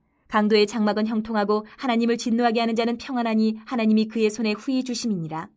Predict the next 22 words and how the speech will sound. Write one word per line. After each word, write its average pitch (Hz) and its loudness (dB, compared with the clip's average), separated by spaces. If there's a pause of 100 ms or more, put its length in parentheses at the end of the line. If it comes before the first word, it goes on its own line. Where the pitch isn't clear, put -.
(280)
이제 208 2
모든 220 4
짐승에게 226 0
물어보라. 208 0 (160)
그것들이 226 0
내게 240 4
가르치리라. 180 -10 (220)
공중의 226 0
새에게 240 0
물어보라. 202 0
그것들이 208 -2
또한 202 0
내게 196 0
말하리라. 175 -8 (240)
땅에게 208 0
말하라. 202 2
내게 214 2
가르치리라. 208 -6 (160)
바다의 226 0
고기도 233 2
내게 226 2
설명하리라. 220 -6